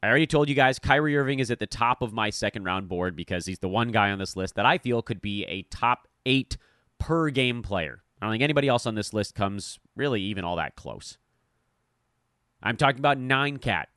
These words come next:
No punting, no build stuff. Just strict rank. Kyrie is likely to be the highest among this board. The next grouping, if you want to call it that, of guys on a per game basis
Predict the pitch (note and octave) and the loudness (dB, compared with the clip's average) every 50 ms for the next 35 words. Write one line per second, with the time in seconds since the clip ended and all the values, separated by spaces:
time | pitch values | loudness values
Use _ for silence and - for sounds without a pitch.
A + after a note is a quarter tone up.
0 | _ _ _ - F2+ G#2 B2 - - D3+ D3 C#3 - D3+ C#3 C3+ C3+ B2+ A#2+ A#2 | _ _ _ -4 -4 -2 0 2 4 4 4 4 2 0 0 0 0 0 0 0
1 | B2 A2+ C3 C3 B2+ A#2+ A#2 G#2 - - - A2+ G2+ G2+ - - - _ _ _ | 2 2 2 2 2 2 0 -4 -2 0 2 2 2 2 0 -6 -18 _ _ _
2 | _ _ _ - - C#3 C3+ - - - - - - - - - - - C#3+ E3+ | _ _ _ -4 -2 -2 -2 -2 -4 -6 -6 -4 -4 -2 -4 -4 0 2 4 4
3 | - - - - - - - _ _ _ _ _ _ - G2+ G#2+ B2+ D3+ D3 A2+ | 4 2 -4 -10 -12 -12 -12 _ _ _ _ _ _ -8 -2 4 4 4 4 4
4 | F#2+ G#2+ - - - - _ _ _ _ _ _ _ _ - - - D3 D3+ D#3 | 0 -4 -8 -12 -18 -20 _ _ _ _ _ _ _ _ 0 6 8 8 8 8
5 | C#3 C3+ C3+ C3 C3 B2+ B2+ B2 - G#2 G2+ G2 A2+ A#2+ C3 - B2+ B2+ B2+ - | 6 4 4 4 4 4 4 2 0 -4 0 2 4 4 4 2 -2 -4 -4 -2
6 | A#2+ A#2 F2+ A2+ A2 G#2+ F#2+ A2+ G#2 F2+ E2 G2 G2 F#2 F#2 F#2 - - - F2 | -4 -4 -2 -2 -2 -2 -2 -2 -4 -2 2 2 2 2 2 0 -4 -6 -8 -8
7 | F2+ F2 E2+ E2+ D#2+ E2+ E2+ - - D#2+ C#2+ A#1 A1 - _ _ _ _ _ _ | -6 -8 -8 -8 -8 -10 -10 -10 -12 -14 -14 -14 -16 -20 _ _ _ _ _ _
8 | _ _ _ _ _ _ _ _ _ _ _ _ _ _ _ _ _ _ _ _ | _ _ _ _ _ _ _ _ _ _ _ _ _ _ _ _ _ _ _ _
9 | _ - B2+ C3 C#3+ E3+ G#3+ - - - - - A2 B2+ C#3 E3 G3 G#3+ - - | _ -4 -4 0 2 2 2 2 0 -6 -10 -4 -2 2 4 6 4 4 4 2
10 | C#3 G#2+ F#2+ A2 C#3+ E3+ E3 _ _ - B2+ C3 B2 A2+ A2 - - C#3+ D3+ C#3+ | 2 2 2 -2 -6 -8 -10 _ _ -4 0 0 2 0 0 0 4 6 6 6
11 | B2 - - E2 D2 D#2+ - - G2+ F#2 F2 A2+ G#2 F#2 E2 E2 F#2 G#2+ - - | 6 4 2 0 0 0 0 -2 -6 -4 0 0 2 2 2 2 0 -2 -4 -6
12 | - - G2+ G2+ F#2+ - _ - - - G3 G3 E3+ C3+ A#2+ G#2+ G2 F#2+ E2+ F2 | -8 -4 -4 -4 -4 -4 _ -4 0 2 2 2 2 2 0 0 0 -2 -4 -4
13 | E2 D#2 - - D2 - - - - | -4 -4 -6 -8 -8 -8 -8 -8 -8